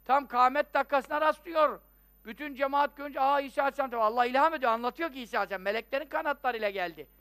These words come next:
E, bu sefer saflar açılıyor. İmam da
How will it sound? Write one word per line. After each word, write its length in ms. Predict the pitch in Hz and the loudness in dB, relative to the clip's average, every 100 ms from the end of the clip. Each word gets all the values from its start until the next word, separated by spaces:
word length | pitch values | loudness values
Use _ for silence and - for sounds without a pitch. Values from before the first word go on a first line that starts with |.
| _ _ - | _ _ -8
E, 100 | 226 | -6
bu 100 | 294 | -4
sefer 300 | 330 311 311 320 _ _ _ _ | -4 0 0 -2 _ _ _ _
saflar 500 | - 247 277 302 302 | -2 0 2 0 0
açılıyor. 640 | 277 - 269 359 302 240 156 _ _ _ _ _ _ _ _ _ 220 | 0 -2 -8 4 6 4 0 _ _ _ _ _ _ _ _ _ -4
İmam 360 | 262 320 320 | 4 4 6
da 200 | 320 302 | 4 4